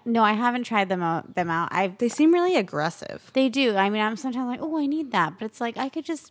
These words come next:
Speaker 1: I use a beauty blender and it just works out fine for me.
Speaker 2: You know another tip that
Speaker 1: Real
Speaker 2: I just
Speaker 1: techniques.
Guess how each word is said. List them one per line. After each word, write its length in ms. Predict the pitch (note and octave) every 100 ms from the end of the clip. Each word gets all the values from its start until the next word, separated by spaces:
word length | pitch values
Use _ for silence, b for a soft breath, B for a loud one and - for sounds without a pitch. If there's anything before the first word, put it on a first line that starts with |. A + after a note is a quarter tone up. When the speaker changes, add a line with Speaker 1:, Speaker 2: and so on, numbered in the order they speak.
| -
Speaker 1:
I 120 | -
use 240 | B3+ C#4 C4
a 60 |
beauty 260 | A3+ F#3+ F3
blender 260 | F3+ D#3+ D#3
and 240 | E3 D#3+
it 100 | -
just 220 | - -
works 180 | F3+ -
out 180 | A2+ - -
fine 260 | - E3 -
for 140 | -
me. 280 | G2+ D2+ - _ _ _ _
Speaker 2:
You 100 | A3+
know 100 | A3
another 240 | G#3+ F#3 F#3
tip 280 | G#3+ G#3+
that 100 | -
Speaker 1:
Real 100 | F#3
Speaker 2:
I 40 | F3+
just 240 | F3+ F3
Speaker 1:
techniques. 420 | E3 E3+ - -